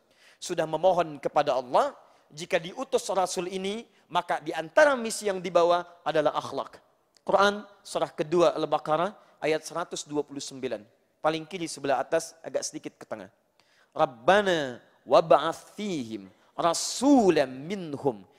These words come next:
yatlu 'alaihim ayatika wa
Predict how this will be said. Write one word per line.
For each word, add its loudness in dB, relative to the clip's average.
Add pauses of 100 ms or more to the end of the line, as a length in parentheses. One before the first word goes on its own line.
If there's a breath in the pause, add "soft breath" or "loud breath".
(120 soft breath)
yatlu 0 (220 soft breath)
'alaihim 2
ayatika 6 (240 soft breath)
wa 6